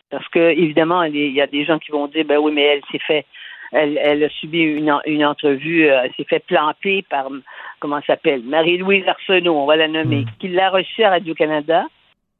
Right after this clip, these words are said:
Speaker 1: et qui l'a, euh, c'était di-, samedi ou dimanche, et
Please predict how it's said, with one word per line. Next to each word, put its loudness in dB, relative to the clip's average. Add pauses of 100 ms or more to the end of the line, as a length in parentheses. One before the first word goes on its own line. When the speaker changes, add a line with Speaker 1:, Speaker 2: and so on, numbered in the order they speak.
(300)
Speaker 1:
et 0 (100)
qui 0
l'a, 2
euh, 2
c'était -2
di-, -12 (120)
samedi -2
ou -10
dimanche, -2 (460)
et 4